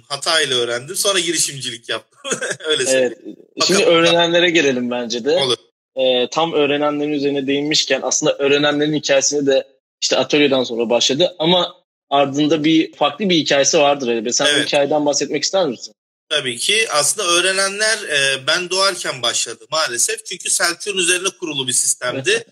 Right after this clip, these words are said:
Speaker 2: <laughs>
Speaker 1: Öğrenen kelimesinden kendim gibi olan insanları toplayarak öğrenenler diye oluştu. E, ismini sonradan koyduk. Hikayeyi tam oturduğu için.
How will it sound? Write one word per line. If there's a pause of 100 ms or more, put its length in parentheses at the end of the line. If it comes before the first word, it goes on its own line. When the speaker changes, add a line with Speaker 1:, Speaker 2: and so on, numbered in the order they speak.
Speaker 2:
<laughs>
Speaker 1:
Öğrenen (140)
kelimesinden (300)
kendim
gibi
olan
insanları
toplayarak
öğrenenler (120)
diye
oluştu. (300)
E,
ismini
sonradan
koyduk.
Hikayeyi
tam
oturduğu
için.